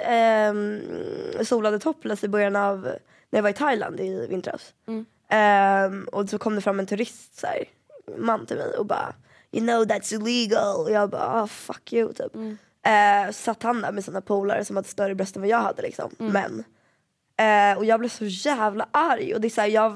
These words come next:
Speaker 1: då visste jag inte att det var, alltså, man kan ju hamna i fängelse för att, för att sola topless i
Speaker 2: Är det sant?
Speaker 1: Thailand tydligen. Ja, jag visste
Speaker 2: Ja.
Speaker 1: inte det. Jag googlade upp det, men jag blev bara så här, jag blev inte så här, "Ah, men gud,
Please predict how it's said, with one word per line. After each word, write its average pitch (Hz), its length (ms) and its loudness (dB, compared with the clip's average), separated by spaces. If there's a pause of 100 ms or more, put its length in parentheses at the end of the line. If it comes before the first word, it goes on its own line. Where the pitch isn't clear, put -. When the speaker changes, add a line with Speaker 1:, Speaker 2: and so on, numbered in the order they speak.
(160)
Speaker 1:
då 220 240 2
visste - 340 0
jag 320 100 4
inte 208 160 -4
att - 80 -10
det 208 60 -4
var, 196 460 2 (760)
alltså, 220 180 2
man 220 160 2
kan 247 100 2
ju 233 100 4
hamna 208 220 2
i 190 40 0
fängelse 208 560 0
för - 140 -8
att, - 140 -10 (840)
för 202 120 -2
att 190 140 -10
sola 190 360 -4
topless - 440 -8
i - 100 -6
Speaker 2:
Är 190 40 -2
det 254 120 0
sant? - 360 -6
Speaker 1:
Thailand 208 300 -4
tydligen. - 260 -8
Ja, 240 220 2 (360)
jag 247 80 0
visste 330 220 -2
Speaker 2:
Ja. 370 40 4
Speaker 1:
inte - 140 -2
det. - 140 -2 (340)
Jag 226 100 -6
googlade 254 300 2
upp - 160 -10
det, 220 140 0
men 220 100 -2
jag 226 100 0
blev 240 140 2
bara 226 120 2
så 226 100 -6
här, 208 80 -2
jag 220 220 2 (280)
blev 226 400 0
inte 269 280 -2
så 269 100 0
här, 185 160 0
"Ah, 254 140 4
men 226 180 -2
gud, 226 240 -4